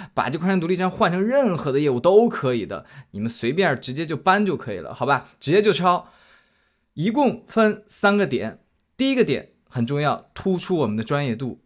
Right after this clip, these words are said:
怎么跌味儿怎么来，就是你怎么狂怎么来，怎么显得牛逼怎么来就行了，对吧？有几个小点我可以给你们总结出来了，一些小方法论。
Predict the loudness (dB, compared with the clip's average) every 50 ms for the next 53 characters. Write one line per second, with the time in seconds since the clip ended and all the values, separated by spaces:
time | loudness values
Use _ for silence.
0 | _ _ -8 -4 -4 -2 -2 -2 -2 -2 2 2 4 4 4 4 2 0 0 -4
1 | -8 -8 -6 -6 -6 -6 -6 -8 _ -14 -12 -8 -4 -2 -2 -2 -4 -6 -12 _
2 | _ _ -12 -10 -8 -4 -4 -4 -4 -4 -4 -2 -2 -2 -2 -2 -4 -6 -6 -8
3 | -8 -6 -6 -8 -8 -8 -8 -6 -6 -6 -4 -4 -4 -4 -4 -4 -4 -4 -4 -6
4 | -6 -8 -8 -8 -8 -6 -6 -6 -6 -6 -8 -8 -6 -6 -4 -4 -4 -4 -6 _
5 | _ -2 0 0 0 0 -2 -2 -4 -4 -4 -4 -4 -4 -2 -2 -2 -2 -2 -2
6 | -2 -2 -4 -6 -4 -4 -4 -4 -4 -4 -4 -4 -4 -4 -4 -4 -4 -4 -4 -4
7 | -6 -8 -8 -8 -6 -8 -8 -6 -6 -6 -6 -6 -8 -10 -12 -14 -16 -12 -12 -12
8 | -10 -10 -8 -6 -6 -4 -2 -2 -4 -4